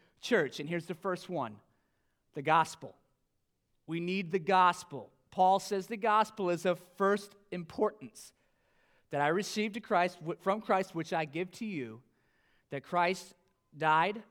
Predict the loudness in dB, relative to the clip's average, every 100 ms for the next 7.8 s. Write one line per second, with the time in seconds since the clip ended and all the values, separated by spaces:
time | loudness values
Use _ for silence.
0 | -16 -8 -4 -2 -2 -6 -8 -10 -6 -6
1 | -6 -10 -8 -6 -6 -4 -6 -6 -10 -16
2 | _ _ _ _ _ _ _ _ -6 -2
3 | -2 0 4 4 2 -2 -6 _ _ _
4 | _ -6 -4 2 2 2 0 -4 -4 -4
5 | -4 -6 -6 -8 -6 -6 -6 -12 -4 0
6 | 0 -2 -4 -6 -8 -6 -6 -4 -4 -4
7 | -4 -10 -8 -4 -4 -6 -20 -20